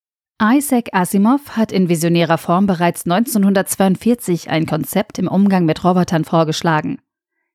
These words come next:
Dieses Konzept und damit seine Regeln bestanden aus drei Kernaspekten.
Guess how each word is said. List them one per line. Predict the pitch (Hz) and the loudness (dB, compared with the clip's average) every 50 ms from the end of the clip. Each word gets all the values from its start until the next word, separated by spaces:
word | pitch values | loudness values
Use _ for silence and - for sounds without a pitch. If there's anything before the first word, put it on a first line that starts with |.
| _ - | _ -2
Dieses | 214 254 262 320 302 - | 0 0 0 -2 -4 -2
Konzept | - 220 190 - - 180 - - - - - - - - - | -2 -2 -2 0 -2 -2 -2 -4 -8 -12 -12 -12 -12 -8 -6
und | - 170 160 - | -4 -2 0 2
damit | 160 160 160 151 - | 2 2 2 0 0
seine | 160 156 151 147 | 0 0 0 0
Regeln | 165 185 190 - 180 170 170 | 0 0 0 2 2 2 2
bestanden | 151 - - - 185 196 - - 180 | 2 0 0 0 0 0 0 0 0
aus | 175 165 - - | 0 0 -2 -4
drei | - 165 175 214 233 | -4 -2 0 0 0
Kernaspekten. | - - 208 185 180 - 151 165 - - 165 156 - _ - 170 165 - | 0 0 0 0 0 0 -2 -4 -4 -4 -4 -4 -6 _ -10 -8 -8 -8